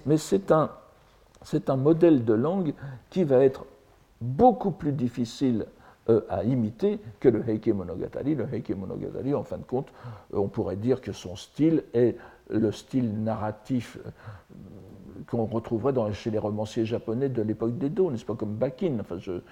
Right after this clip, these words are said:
des, des, des, des, des, des, des, des gens comme cela. Donc, le, le, le, le, le, le, c'est bien que si, si l'on parle d'une espèce de,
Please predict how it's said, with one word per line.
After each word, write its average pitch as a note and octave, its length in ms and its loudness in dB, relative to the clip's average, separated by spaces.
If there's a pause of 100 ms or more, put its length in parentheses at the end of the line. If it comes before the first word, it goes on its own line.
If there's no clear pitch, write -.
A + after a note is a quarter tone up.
(240)
des, - 180 -2
des, G#2 220 -4
des, G2+ 160 -4
des, G2 160 -6
des, G#2 160 -6
des, F#2+ 200 -8
des, G#2+ 600 -6
des G#2+ 160 -4
gens A2 140 -4
comme C#3+ 180 -6
cela. C3 200 -4 (680)
Donc, - 480 -2
le, C#3 420 6 (480)
le, C3 180 10
le, B2 200 8
le, A#2+ 220 6
le, A#2+ 340 4
le, A#2 240 2 (600)
c'est - 200 -6
bien D#3 200 2
que C3+ 140 0
si, C#3+ 320 -2 (220)
si - 160 0
l'on E3 140 6
parle D3 320 8
d'une B2+ 160 2
espèce C3 340 2
de, A2+ 140 2